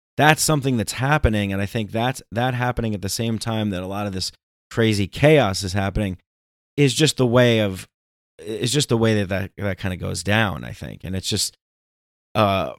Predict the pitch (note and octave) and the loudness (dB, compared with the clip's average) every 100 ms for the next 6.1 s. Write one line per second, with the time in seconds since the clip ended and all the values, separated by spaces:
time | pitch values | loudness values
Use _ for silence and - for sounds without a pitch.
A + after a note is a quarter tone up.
0 | _ A#2 G2+ G#2 F#2 G#2 F#2+ G2+ F2+ G2+ | _ 0 2 2 2 0 0 -2 0 0
1 | G2 F#2+ F#2 F2+ F#2+ A2 - - F2 F#2 | 0 -2 -4 -4 -2 -2 -4 -6 -6 -4
2 | D#2+ F2 G2 F#2+ F#2 - F#2+ - C3 - | -6 -6 -6 -4 -4 -4 -6 -2 -2 -2
3 | - D#2+ F#2 F2+ - G2 F#2+ A2+ G#2 F2+ | -4 -4 -4 -4 -6 -6 -2 -2 -2 -6
4 | - F#2 - A1 - - - _ _ _ | -10 -8 -6 -6 -6 -12 -14 _ _ _
5 | _ _ _ _ _ _ _ _ - C3 | _ _ _ _ _ _ _ _ -6 -4
6 | C#3 | -4